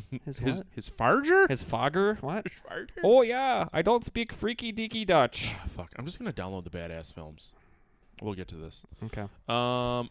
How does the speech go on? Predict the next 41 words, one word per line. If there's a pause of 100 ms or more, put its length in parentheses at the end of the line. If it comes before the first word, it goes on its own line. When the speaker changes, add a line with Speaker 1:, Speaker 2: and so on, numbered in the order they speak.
Speaker 1:
right.
So
the
Stinky
Candle
Company.
Speaker 2:
Xanadu.
That
was
an
abba
song,
too,
I
think. (220)
Speaker 1:
Probably.
So
the
Stinky
Candle
Company.
We
got
chocolate
cake
batter, (120)
pear, (220)
rotting
flesh, (240)
ramen, (400)
lilac,
Speaker 2:
I
feel
Speaker 1:
creme
Speaker 2:
like,
Speaker 1:
brulee.
Speaker 2:
but
I
feel
like
the